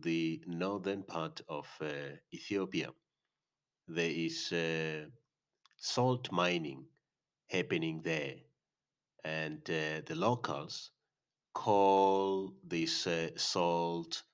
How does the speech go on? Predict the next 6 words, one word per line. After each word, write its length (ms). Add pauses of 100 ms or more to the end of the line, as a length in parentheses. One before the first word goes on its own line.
(420)
a 80
white 880 (220)
gold. 500 (1120)
So 460
the 600 (520)
place 760